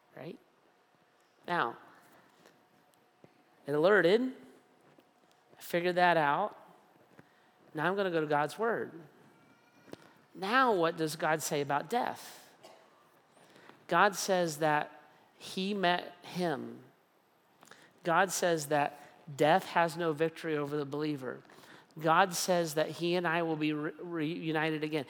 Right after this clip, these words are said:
Doesn't make all the pain go away. What it does is it infuses hope into a situation that felt hopeless. And now, while I'm thinking about it,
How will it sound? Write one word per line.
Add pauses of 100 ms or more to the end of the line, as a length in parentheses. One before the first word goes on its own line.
(180)
Doesn't
make
all
the
pain
go
away. (400)
What
it
does (540)
is
it
infuses
hope
into
a
situation
that
felt
hopeless. (1600)
And
now,
while
I'm
thinking
about
it,